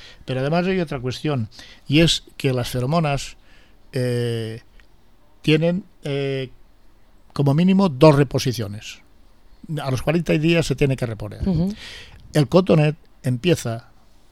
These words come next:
Speaker 1: la zona más o menos sobre finales de marzo.
Speaker 2: Ujú.
Speaker 1: Empieza él a, a actuar sobre finales de marzo. Actúa en abril y actúa en mayo. Eso, mm, en, a, a junio prácticamente no llegamos. Esos son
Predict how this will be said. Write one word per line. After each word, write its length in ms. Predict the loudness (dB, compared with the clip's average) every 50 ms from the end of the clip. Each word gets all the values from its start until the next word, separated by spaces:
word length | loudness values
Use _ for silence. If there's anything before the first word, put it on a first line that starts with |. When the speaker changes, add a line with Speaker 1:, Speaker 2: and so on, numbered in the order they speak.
| _
Speaker 1:
la 100 | -16 -14 -12
zona 200 | -12 -12 -12 -12
más 180 | -12 -12 -10
o 40 | -10
menos 340 | -10 -8 -8 -8 -8 -10 -10 -8
sobre 260 | -6 -6 -6 -6 -6
finales 400 | -8 -6 -6 -4 -2 -2 -2 -2
de 80 | -4 -6
marzo. 360 | -8 -10 -14 -18 -20 -20 -12 -4
Speaker 2:
Ujú. 380 | -2 0 2 2 2 0 -2 -6 -14
Speaker 1:
Empieza 420 | -12 -4 -2 -2 -2 0 -2 0 0
él 140 | 0 0 0
a, 400 | -2 -2 -4 -6 -8 -12 -14 -14
a 340 | -16 -18 -20 -20 -18 -16 -16
actuar 380 | -14 -6 0 2 2 2 0 -2
sobre 220 | -4 -4 -4 -4
finales 340 | -4 -6 -6 -4 -4 -2 -2
de 60 | -4 -6
marzo. 320 | -8 -12 -16 -20 -20 -20 -20 -20 -20 _ -20 -20 _ _ _ _ _
Actúa 300 | -20 0 4 6 6 6
en 60 | 4
abril 420 | 0 0 2 2 2 2 -2 -6 -12 _ _ _ _ _
y 100 | -16 -16
actúa 300 | -14 -14 -4 0 0 0
en 80 | 0 -2
mayo. 340 | -6 -8 -10 -10 -12 -14 -16 _ _ -20 -20 -20 _ _ _ _
Eso, 240 | -14 -10 -10 -10 -10 -12 -14 _
mm, 560 | -12 -10 -10 -10 -10 -10 -10 -12 -12 -12 -12
en, 180 | -12 -12 -12 -14 -18 -20 -20 -20 -20 -20 -20 -20 -20 -20 -20 _ _ _ -20 -12 -10
a, 80 | -10
a 20 | -10
junio 420 | -10 -10 -6 -4 -2 0 -2 -2
prácticamente 580 | -2 -4 -4 -4 -4 -6 -6 -6 -4 -4 -4 -4
no 60 | -4
llegamos. 300 | -6 -8 -10 -12 -14 -12 -8
Esos 240 | -8 -6 -4 -2 -2
son 240 | -2 -2 -2 -4